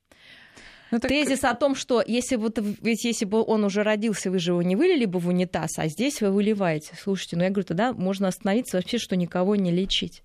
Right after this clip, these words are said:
Speaker 2: Да? То есть если можно щас научиться уже избегать там синдром, синдромальной вот этой хромосомных поломок, там синдром Дауна и так далее, их там гора, почему не нужно это делать? Кто будет этих людей воспитывать? Это, во-первых, и на общество нагрузка. Ладно, если мы в такие все, знаете, вот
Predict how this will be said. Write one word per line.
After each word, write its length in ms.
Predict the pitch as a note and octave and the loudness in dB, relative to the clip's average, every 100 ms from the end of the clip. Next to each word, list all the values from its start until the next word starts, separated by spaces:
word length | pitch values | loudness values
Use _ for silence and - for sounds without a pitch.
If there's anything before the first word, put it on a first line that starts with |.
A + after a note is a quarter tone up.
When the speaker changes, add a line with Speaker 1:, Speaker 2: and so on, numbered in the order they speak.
| - | -4
Speaker 2:
Да? 120 | A#3 | -2
То 80 | G#3 | -2
есть 120 | - | -2
если 200 | G3 G3 | -2 0
можно 340 | G#3+ A3+ G3 | 2 2 0
щас 340 | E3+ G#3 G3 - | -2 -2 -2 -6
научиться 680 | - F3 F#3+ - G#3+ - | -4 0 0 0 -2 -2
уже 180 | E3+ F3 | -2 0
избегать 420 | E3 E3 F#3 G3 | -2 -2 0 0
там 160 | E3+ D#3 | -2 -8
синдром, 480 | - F#3 G3+ G3+ - | -4 0 2 2 0
синдромальной 680 | - F3+ F3+ G3 G3+ E3+ D#3 | 0 0 2 2 2 0 0
вот 120 | D#3+ | -2
этой 140 | D#3+ | -4
хромосомных 680 | - E3+ F3+ - F#3 D#3 - | -4 0 0 0 -2 -2 -2
поломок, 400 | F3+ F3 D3+ C#3 | -2 0 -2 -4
там 160 | D3+ | -10
синдром 380 | - E3 F3 F3+ | -8 -6 -2 0
Дауна 320 | E3 G#3+ F#3 | 2 2 0
и 40 | D#3 | 0
так 220 | E3+ F3 | -2 -2
далее, 200 | E3 D3 | -2 -4
их 80 | - | -6
там 200 | D#3+ D#3+ | -8 -4
гора, 300 | F3 F3+ E3 - - - - | 0 0 -2 -8 -18 -20 -12
почему 360 | - G3 A3+ | -2 2 2
не 300 | A3+ F#3+ F#3 | 2 0 0
нужно 320 | G3 G#3+ F#3 | 2 2 0
это 240 | E3 D#3 E3 | -6 -4 -8
делать? 420 | E3+ F3+ D#3 D#3 _ _ _ | -2 -2 -2 -6 _ _ _
Кто 240 | - A#3+ A#3+ | -8 -4 -2
будет 220 | G3 F3+ | -2 -4
этих 240 | - - | -8 -6
людей 320 | F#3+ F#3+ A3 | -4 0 0
воспитывать? 540 | E3+ E3+ - G#3 D#3+ D#3+ | 0 -4 -4 -4 -2 -4
Это, 160 | D#3 | -4
во-первых, 260 | F#3 G#3 - | -2 -2 -2
и 20 | |
на 160 | G3 G3+ | 0 2
общество 380 | D4+ - - F3 | 0 -2 -4 -2
нагрузка. 500 | E3+ E3+ E3+ - F3 | 0 0 -4 -2 0
Ладно, 240 | F#3+ C#3+ | 0 -2
если 180 | C#3+ E3 | -10 -8
мы 100 | D#3+ | -8
в 80 | - | -4
такие 300 | F3 E3+ D#3 | -6 -4 -6
все, 180 | - D#3 | -4 -4
знаете, 380 | D#3+ G3+ G3+ D3 | -2 -2 -2 -4
вот 140 | D3 | -8